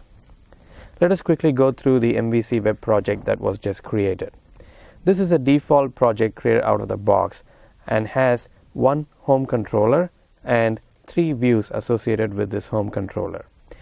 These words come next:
The sample code in the index view creates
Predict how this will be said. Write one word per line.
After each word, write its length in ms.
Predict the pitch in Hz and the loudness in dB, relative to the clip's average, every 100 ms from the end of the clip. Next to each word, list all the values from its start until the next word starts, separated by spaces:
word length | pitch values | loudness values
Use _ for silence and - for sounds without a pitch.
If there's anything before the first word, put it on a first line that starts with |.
| - - - | -20 -20 -14
The 80 | - | -8
sample 400 | 120 160 185 196 | -2 0 2 0
code 280 | 175 156 143 | 2 2 2
in 100 | 123 | 0
the 100 | 113 | -2
index 440 | 143 156 151 - | 0 0 0 -2
view 340 | - 110 101 117 - _ - _ | -6 -2 0 -2 -10 _ -20 _
creates 420 | - 147 143 147 | -2 2 2 2